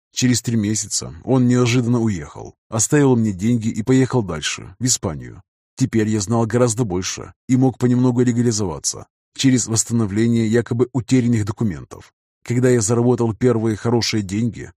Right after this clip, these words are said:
то начал искать Лешана через справочные». Иван задумался. На его лице появилось странное выражение, какое бывает у человека, который неожиданно понимает, что почти сказал нечто совершенно лишнее,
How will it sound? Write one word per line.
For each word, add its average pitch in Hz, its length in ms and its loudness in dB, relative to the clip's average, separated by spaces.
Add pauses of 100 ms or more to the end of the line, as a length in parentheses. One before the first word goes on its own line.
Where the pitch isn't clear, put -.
то 127 160 4
начал 127 340 0
искать 113 400 0
Лешана 110 440 0
через 123 260 0
справочные». 71 640 -6 (340)
Иван 120 200 2
задумался. 90 640 -6 (240)
На 117 60 0
его 120 220 4
лице 117 280 2
появилось 117 460 2
странное 117 460 0
выражение, 92 720 -6
какое 123 320 2
бывает 113 300 0
у 110 60 -6
человека, 101 560 -4
который 120 340 0
неожиданно 120 540 0
понимает, 110 480 -2
что - 220 -2
почти - 340 -2
сказал 120 460 0
нечто 120 400 0
совершенно 120 720 0
лишнее, 85 540 -4